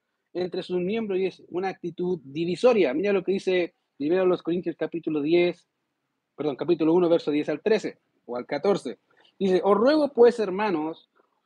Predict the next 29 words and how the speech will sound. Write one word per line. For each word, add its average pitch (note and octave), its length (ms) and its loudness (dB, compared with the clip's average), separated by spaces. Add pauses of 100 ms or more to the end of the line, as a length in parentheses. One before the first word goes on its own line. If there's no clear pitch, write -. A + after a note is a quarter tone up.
por F#3 160 0
el F#3+ 180 0
nombre C4+ 340 2
de G#3+ 80 0
nuestro G#3 240 -6
Señor G3+ 280 -6
Jesucristo, G3+ 640 -6
que F#3+ 180 -2
habléis F#3 760 0
todos G#3 720 0
una C4+ 340 -6
misma G#3+ 440 -8
cosa D#3 520 -6 (400)
y G#3 160 -10
que A3+ 140 -4
no A3 80 -2
haya B3 160 -2
entre G#3+ 240 -2
vosotros G#3+ 400 -2
divisiones, G3 580 -6
sino G3+ 220 -6
que G3 100 -4
estéis G#3 320 -2
perfectamente C4 800 -4
unidos G#3 320 -4
en F#3 100 -8
una G3 180 -6
misma F#3 240 -2
mente A#3 540 2